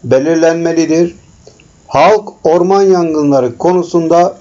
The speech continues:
bilinçlendirilmeli, bilgilendirilmelidir. Belirli yerlerde gözetleme kuleleri yapılmalıdır ki yangın çıktığında hemen fark edilebilsin. Acil müdahale ekipleri daima hazır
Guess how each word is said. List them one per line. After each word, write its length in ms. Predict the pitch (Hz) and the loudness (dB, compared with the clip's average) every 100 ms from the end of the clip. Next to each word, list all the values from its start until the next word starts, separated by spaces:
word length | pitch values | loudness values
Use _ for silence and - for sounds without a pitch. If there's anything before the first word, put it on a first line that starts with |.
| - | -6
bilinçlendirilmeli, 1200 | 120 123 123 - 151 156 156 165 165 160 165 139 | -2 0 -2 -2 -4 -2 -2 0 0 0 -2 -2
bilgilendirilmelidir. 1200 | 123 113 120 135 151 156 160 160 160 156 170 170 - _ - - _ _ | -4 -2 0 -2 -2 -2 -2 0 0 0 0 0 -8 _ -20 -20 _ _
Belirli 420 | 123 160 190 202 | 0 2 2 2
yerlerde 600 | 220 214 202 190 190 185 | 2 2 4 4 2 2
gözetleme 720 | 190 143 143 147 147 180 175 180 175 | 0 0 0 -2 -4 -2 -2 -2 -4
kuleleri 520 | 185 175 165 160 131 | -2 -2 0 -2 0
yapılmalıdır 880 | 135 139 165 165 160 160 147 165 170 - | -2 -2 -4 -4 -4 -2 -2 -2 -2 -6
ki 80 | - | -2
yangın 540 | 170 147 143 147 156 | 0 0 0 -2 -6
çıktığında 540 | 147 - - 131 123 135 | -6 -10 -4 -2 0 -2
hemen 320 | 131 131 143 - _ | -2 -6 -6 -12 _
fark 380 | - - 139 139 | -8 -2 -2 -2
edilebilsin. 800 | 131 120 107 117 135 - - 160 - - - _ - | -4 -2 -2 -2 -4 -2 -4 -4 -8 -20 -20 _ -8
Acil 420 | - 151 175 170 208 | 0 2 2 0 0
müdahale 480 | 190 185 190 185 | 0 2 2 2
ekipleri 640 | 196 175 - - 160 151 127 | 2 0 -6 -6 -4 -2 0
daima 520 | 175 175 151 160 143 | 2 2 0 -4 -2
hazır 340 | 135 139 170 | -4 0 -2